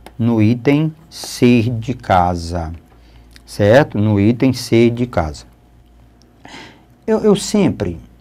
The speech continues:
alerto o aluno sobre percentual. A ideia de percentual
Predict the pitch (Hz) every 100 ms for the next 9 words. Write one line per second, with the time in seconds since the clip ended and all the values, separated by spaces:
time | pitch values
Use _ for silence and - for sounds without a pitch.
0 | _ _ _ _ _ _ _ - - -
1 | - - 117 113 123 92 - 92 95 90
2 | 98 117 95 87 82 - - - - -
3 | - - - - - 135 131 131 143 131
4 | - 147 131 156 110 82 85 82 - _
5 | _ _ - - - - 208 196 110 104
6 | 98 92 110 113 156 - 123 110 110 92
7 | 92 87 85